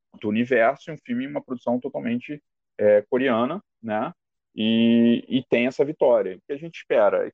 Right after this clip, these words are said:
que, a tra-, com certeza, o Bong Joon-ho agora, normalmente quem vence,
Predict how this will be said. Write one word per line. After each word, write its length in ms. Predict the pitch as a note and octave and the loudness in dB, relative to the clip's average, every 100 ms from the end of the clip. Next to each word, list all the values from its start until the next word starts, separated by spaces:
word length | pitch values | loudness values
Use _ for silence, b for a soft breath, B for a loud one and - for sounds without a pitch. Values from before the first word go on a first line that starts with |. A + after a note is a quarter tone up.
| _ | _
que, 200 | A#2+ G#2 _ | -12 -12 _
a 120 | - A2 | -4 -4
tra-, 240 | _ - _ _ _ _ _ | _ -6 _ _ _ _ _
com 180 | - C3+ | -4 -4
certeza, 580 | - C#3 _ A#2 G2+ G2+ | -2 -6 _ 0 0 0
o 40 | |
Bong 260 | G2 G#2+ G#2 | -4 -6 -4
Joon-ho 380 | A2+ G2+ F#2+ F#2 | -4 -2 0 0
agora, 460 | F#2+ F#2+ F2 F2 _ _ _ _ _ _ _ _ | 0 0 0 -2 _ _ _ _ _ _ _ _
normalmente 540 | A#2 C#3+ D3 A#2+ A#2+ | -4 -2 -2 -4 -6
quem 160 | - C3 | -8 -10
vence, 640 | A2+ A2+ G#2 G2+ - F2 | -6 -6 -6 -12 -16 -16